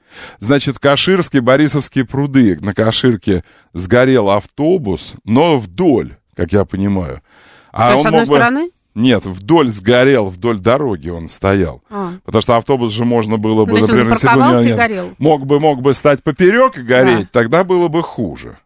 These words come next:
Speaker 2: Было бы плохо, да.
Speaker 1: Я сейчас в Начанге, Вьетнам. Привет с Южнокорейского моря передаю.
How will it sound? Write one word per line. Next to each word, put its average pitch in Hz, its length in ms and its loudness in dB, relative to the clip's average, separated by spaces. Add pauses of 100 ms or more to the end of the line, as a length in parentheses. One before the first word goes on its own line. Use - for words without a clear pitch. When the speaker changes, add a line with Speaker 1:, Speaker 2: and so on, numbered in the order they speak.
(340)
Speaker 2:
Было 202 160 -6
бы 220 100 -8
плохо, 185 300 -14 (180)
да. 95 80 -20 (180)
Speaker 1:
Я 170 380 0
сейчас 160 680 0
в 107 120 -8
Начанге, 143 760 2
Вьетнам. 127 800 -2 (160)
Привет 139 540 2
с - 80 -12
Южнокорейского 135 920 0
моря 131 300 2
передаю. 127 720 0